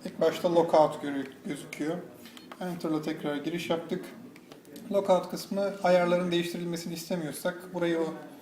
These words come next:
on haline getirip onaylayabiliriz. Böylece belli menüler kilitlenmiş oluyor. Ama, e, herhangi bir şifre koruması yok. Gelip aynen bu şekilde buradan tekrar açabiliyoruz.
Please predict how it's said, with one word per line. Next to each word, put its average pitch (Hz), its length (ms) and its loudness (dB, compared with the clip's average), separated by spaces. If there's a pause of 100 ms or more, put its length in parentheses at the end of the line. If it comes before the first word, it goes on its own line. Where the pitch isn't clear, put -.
(260)
on 180 140 4
haline 147 400 0
getirip 165 460 -4 (300)
onaylayabiliriz. 165 1000 0 (240)
Böylece 170 400 2 (240)
belli 165 200 2
menüler 151 540 2
kilitlenmiş 147 560 0
oluyor. 147 260 2 (600)
Ama, 180 220 0
e, 175 460 0
herhangi 165 340 2
bir - 60 -8
şifre - 260 -4
koruması 143 420 -4
yok. 175 240 -8
Gelip 151 200 -2 (120)
aynen 147 360 -2 (160)
bu 165 60 -8
şekilde 156 380 -4
buradan 165 280 2 (180)
tekrar 160 280 -2
açabiliyoruz. 143 680 -2